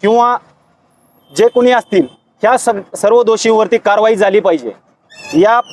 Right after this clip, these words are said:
पुतळा दुर्घटनेमध्ये जो प्रमुख आरोपी आहे जयदीप आपटे, हा मूर्तिकार आहे, परंतु याच्यामध्ये अनेक समिती आहेत. कुठलाही पुतळा उभा करत असताना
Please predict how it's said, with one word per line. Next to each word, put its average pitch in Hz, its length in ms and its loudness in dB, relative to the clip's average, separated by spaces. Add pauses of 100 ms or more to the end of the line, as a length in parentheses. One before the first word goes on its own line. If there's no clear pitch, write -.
(220)
पुतळा 220 260 2
दुर्घटनेमध्ये 214 760 0 (440)
जो 240 180 2
प्रमुख 254 420 0
आरोपी 233 340 2
आहे 202 280 0 (300)
जयदीप 214 360 2
आपटे, 208 380 -2 (420)
हा 214 100 0
मूर्तिकार 247 460 2
आहे, 190 220 0 (420)
परंतु 208 260 0
याच्यामध्ये 269 560 2
अनेक 247 320 0
समिती 262 340 2
आहेत. 247 160 0 (720)
कुठलाही 247 420 0
पुतळा 262 280 2
उभा 254 200 2
करत 240 280 2
असताना 226 400 0